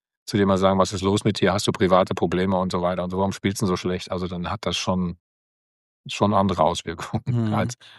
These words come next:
Speaker 1: als wenn's vielleicht irgendjemand anders sagt.
Speaker 2: Ja, dazu noch mal vielleicht kurz hier, hier stehen auch auf meiner Liste die Trainer, mit denen du gearbeitet hast. Hitzfeld haben wir schon
Speaker 1: Ja.
Speaker 2: angesprochen. Du hast jetzt gerade auch den Namen Franz Beckenbauer im Mund genommen, auch wenn das nur kurz war, ja.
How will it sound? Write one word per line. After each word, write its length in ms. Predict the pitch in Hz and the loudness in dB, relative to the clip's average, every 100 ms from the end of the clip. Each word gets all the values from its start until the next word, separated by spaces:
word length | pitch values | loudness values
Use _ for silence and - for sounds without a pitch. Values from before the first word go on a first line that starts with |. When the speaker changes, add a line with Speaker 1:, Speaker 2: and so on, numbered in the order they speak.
| - | -6
Speaker 1:
als 160 | 98 104 | 0 2
wenn's 200 | 101 - | 2 2
vielleicht 320 | 92 87 - | 2 2 0
irgendjemand 420 | 92 90 85 87 | -4 -2 -4 -4
anders 260 | 85 85 - | -6 -8 -12
sagt. 160 | - _ _ _ _ _ - - - - | -16 _ _ _ _ _ -20 -20 -8 2
Speaker 2:
Ja, 220 | 123 139 | 4 6
dazu 300 | 127 131 147 | 4 2 2
noch 140 | 139 | 4
mal 160 | 139 127 | 4 4
vielleicht 300 | - 135 - | 2 -2 2
kurz 280 | - 123 - | 2 2 0
hier, 320 | 135 127 127 | 2 4 4
hier 180 | - 127 | 0 -2
stehen 280 | - 143 131 | 2 4 4
auch 160 | 123 | 2
auf 180 | 123 - | 0 2
meiner 240 | 131 123 | 4 4
Liste 420 | 120 131 - 135 120 | 4 0 2 2 2
die 360 | 120 117 110 | 0 -2 -2
Trainer, 340 | - 143 160 123 | 0 4 6 6
mit 200 | 110 - | 2 2
denen 200 | 113 113 | 2 2
du 120 | 113 | 4
gearbeitet 640 | 110 95 110 104 101 - | 6 6 6 4 2 -4
hast. 200 | 104 - | -4 -2
Hitzfeld 460 | 131 - - 113 107 | -2 0 4 4 4
haben 120 | 117 | 2
wir 80 | 113 | 2
schon 180 | - 120 | 2 2
Speaker 1:
Ja. 60 | |
Speaker 2:
angesprochen. 560 | 107 120 101 - 110 120 | 4 4 4 4 4 4
Du 80 | 113 | 2
hast 120 | - | 0
jetzt 180 | 120 - | -2 2
gerade 260 | 117 113 | 4 6
auch 80 | 110 | 4
den 160 | 127 113 | 4 4
Namen 220 | 107 107 | 4 4
Franz 220 | 117 117 | 0 0
Beckenbauer 400 | 123 135 143 147 | 0 2 6 6
im 60 | 143 | 4
Mund 160 | 147 | 0
genommen, 260 | 147 139 139 | 2 4 4
auch 140 | 120 | 2
wenn 80 | 120 | 2
das 160 | 117 - | 2 2
nur 160 | 107 | 0
kurz 520 | - - 117 120 - 123 | 2 4 6 4 2 4
war, 280 | 147 190 | 6 6
ja. 240 | 113 147 | 4 2